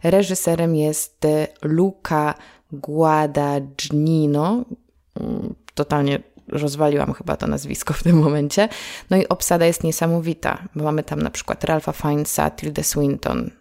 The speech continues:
Dakota Johnson. Naprawdę. Z tego, co pamiętam, jest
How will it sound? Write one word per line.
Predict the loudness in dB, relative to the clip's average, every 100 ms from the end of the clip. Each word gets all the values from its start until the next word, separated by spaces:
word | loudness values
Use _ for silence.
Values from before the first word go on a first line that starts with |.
| _
Dakota | -6 -6 -6 -6 -6
Johnson. | -8 -8 -8 -8 -10 _ _
Naprawdę. | -4 -2 -6 -4 -8 -8 -20 -20 -20 -20 -14
Z | -2
tego, | 2 2
co |
pamiętam, | 2 0 0 0 0
jest | 2 0 -2 -8 -6